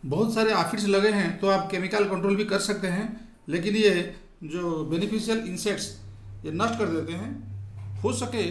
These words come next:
तो ये chemical control नहीं करना चाहिए। अगर ज़रूरत पड़े और ज़्यादा infection है, बहुत कम मात्रा में imidacloprid का इस्तेमाल हम कर सकते हैं और ये chemical application के पहले हम plant को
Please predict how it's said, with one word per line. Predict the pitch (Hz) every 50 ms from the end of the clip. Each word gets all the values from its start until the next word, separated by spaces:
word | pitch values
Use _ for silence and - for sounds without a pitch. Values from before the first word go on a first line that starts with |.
| - - - - -
तो | - 185
ये | 202 208 202 196
chemical | 202 - 190 185 208 208 226 226 220
control | 220 214 208 208 214 220 208 202 202 - - - - - - 165
नहीं | 190 220 226
करना | 226 214 202 208 196
चाहिए। | 202 185 170 165 165 175 196 220 214 - - - - -
अगर | 156 156 196 214 185 156
ज़रूरत | 175 190 180 202 226 226 226 220
पड़े | 220 196 175 170 170 175 - - - -
और | 156 139
ज़्यादा | 156 170 175 185 214 220
infection | 208 196 208 214 208 202 226 226 220
है, | 220 190 180 180
बहुत | 175 190 214 226 - - -
कम | 202 214 226 233
मात्रा | 233 220 - - 196 185
में | 175 160 - - - - - - - - - -
imidacloprid | 170 185 190 196 220 233 226 214 202 202 196 - 202 220 196 - - - - - - - - - - -
का | 170 175
इस्तेमाल | 170 170 - 190 190 190 185 170 165 165 160 - - - - -
हम | 185 170 165
कर | 165 208 208
सकते | 208 220 196 - 202 185
हैं | 175 202 254 320 - - - - - - - - - - - - -
और | 156 156 175
ये | 190 -
chemical | - 180 180 196 202 214 214
application | 208 - 190 - 220 214 226 214 220
के | 226 226
पहले | 220 202 190 196 202 196 175 165 - - - - - - -
हम | 170 165 170
plant | 165 170 175 180 190 202 185
को | 196 202